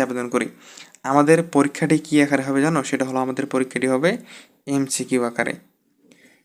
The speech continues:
এটা তোমরা লিখে রাখো, এমসিকিউ আকারে পরীক্ষাটা হবে নাবিক ও এমওডিসিতে। আমরা দেখতে পাইছি বিগত বছরগুলোতেও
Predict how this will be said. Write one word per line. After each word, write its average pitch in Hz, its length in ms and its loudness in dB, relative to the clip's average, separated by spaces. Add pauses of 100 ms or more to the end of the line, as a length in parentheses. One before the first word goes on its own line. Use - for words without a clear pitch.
(200)
এটা 160 200 0
তোমরা 151 180 0 (140)
লিখে 147 260 6
রাখো, - 180 -2 (840)
এমসিকিউ 175 440 2
আকারে 147 260 2
পরীক্ষাটা 127 380 -4
হবে 147 140 0 (160)
নাবিক 139 300 2 (120)
ও - 20 6 (160)
এমওডিসিতে। 123 520 0 (500)
আমরা 147 220 0 (100)
দেখতে 139 280 -2
পাইছি 139 220 2 (100)
বিগত 131 220 0 (140)
বছরগুলোতেও 135 580 0